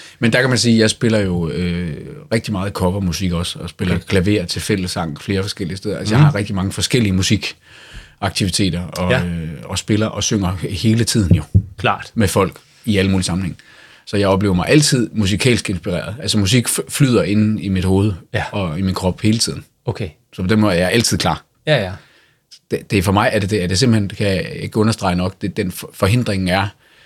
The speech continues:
Speaker 1: at jeg ved, at jeg møder et svært sted i mig selv,
Speaker 2: Klart.
Speaker 1: når jeg skal sætte mig ned og lave en sang.
Speaker 2: Oplever du, at, at, øh, det er et kreativt sted, når du spiller til fællessang, eller er det mere, øh, en funktions-,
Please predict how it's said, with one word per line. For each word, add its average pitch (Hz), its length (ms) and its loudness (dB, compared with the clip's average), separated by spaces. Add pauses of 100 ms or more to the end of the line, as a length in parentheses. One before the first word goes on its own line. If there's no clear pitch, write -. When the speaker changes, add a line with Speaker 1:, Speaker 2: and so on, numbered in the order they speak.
(140)
Speaker 1:
at 92 120 -2
jeg 95 120 2
ved, 104 200 2
at 90 160 -6
jeg 90 120 2
møder 98 280 2
et 95 140 -4
svært 101 300 0
sted 101 160 0
i 101 40 0
mig 87 140 0
selv, 90 200 -4 (380)
Speaker 2:
Klart. - 380 -2
Speaker 1:
når 113 100 2
jeg 98 140 4
skal - 140 -4
sætte 95 200 0
mig 95 80 2
ned 90 240 -2
og 90 120 -2
lave 85 140 2
en 87 80 0
sang. 78 240 -8 (560)
Speaker 2:
Oplever 131 420 4
du, 127 240 2
at, 113 240 -2 (520)
at, 107 300 -2
øh, 101 280 0 (480)
det 131 80 4
er 120 40 6
et 113 80 -2
kreativt 135 400 0
sted, 139 360 2
når 131 120 -2
du 113 80 -2
spiller 107 240 -4
til 110 100 -6
fællessang, 151 520 -2 (420)
eller 117 160 2
er 110 40 0
det 120 140 0
mere, 120 440 2
øh, 98 140 -4 (100)
en 101 180 -6
funktions-, - 840 0